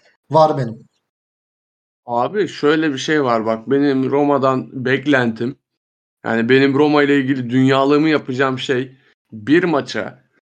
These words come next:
Speaker 2: Pellegrini'yi orta ikili de kullanıp ön-, önlerinde Dybala,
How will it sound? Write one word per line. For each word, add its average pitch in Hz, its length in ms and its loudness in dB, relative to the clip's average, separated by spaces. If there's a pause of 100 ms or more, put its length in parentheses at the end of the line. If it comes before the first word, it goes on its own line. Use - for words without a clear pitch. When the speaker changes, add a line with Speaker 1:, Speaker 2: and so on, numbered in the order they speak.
(460)
Speaker 2:
Pellegrini'yi 156 640 -2
orta 139 440 -2
ikili 156 400 -4
de 135 240 -4 (240)
kullanıp 120 520 -6 (800)
ön-, 131 300 -4
önlerinde 139 640 0
Dybala, 147 580 -2